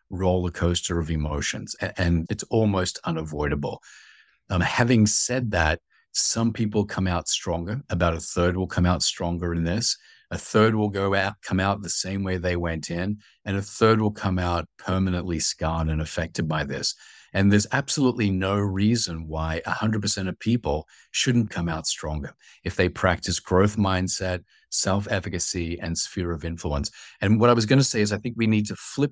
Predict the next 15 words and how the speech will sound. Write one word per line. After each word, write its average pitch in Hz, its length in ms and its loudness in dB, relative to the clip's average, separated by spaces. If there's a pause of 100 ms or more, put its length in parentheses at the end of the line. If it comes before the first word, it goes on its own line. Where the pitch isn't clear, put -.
that 107 220 -2
age-old 101 480 0
question. 104 500 -4 (320)
I've 92 180 2
seen 120 280 0
so 117 160 -4
many 107 240 0
people 110 360 -4
when 92 120 -2
they 90 100 0
get 87 140 -4
downsized 90 380 -2
say, 87 160 -6
"Why 90 420 0
me?" 85 440 0